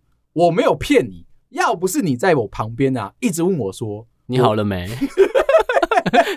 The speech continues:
Speaker 2: “你够了没？” <laughs>
Speaker 1: 我真的是完全不知道我有所谓的掌控癖，列出来了一些情人紧箍咒的行为，让你猜猜看，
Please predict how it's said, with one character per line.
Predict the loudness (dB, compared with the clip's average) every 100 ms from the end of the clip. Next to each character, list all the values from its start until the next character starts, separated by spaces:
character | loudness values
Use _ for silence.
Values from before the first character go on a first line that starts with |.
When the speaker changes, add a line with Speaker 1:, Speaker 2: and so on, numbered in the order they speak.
| 0
Speaker 2:
“你 | 2
够 | 2 2
了 | 2
没？” | 0 0 2 2 2 0 0 2 0 2 0
<laughs> | -2 -6 -18 -8
Speaker 1:
我 | 0 2
真 | 4 4
的 | 4
是 | 2
完 | 2 2 2
全 | 2 0 0
不 | -6
知 | 0
道 | 2 4 2 0
我 | 2
有 | 4 4 2
所 | 2 2
谓 | 2 2
的 | 0
掌 | -2 -4
控 | -4 -4
癖， | -8 -20 _ _ -8
列 | -2 2 2
出 | 2 2
来 | 2
了 | 0
一 |
些 | -4 0 0 -2
情 | -8 -2 -2 2
人 | 2 2 -2
紧 | -4 -4 -4 -6
箍 | -8 -8
咒 | -4 -2
的 | -2
行 | -8 -14
为， | -16 -18 _ _ -4
让 | -2
你 | -2
猜 | -4 -4 -2
猜 | -2 -2
看， | -2 -4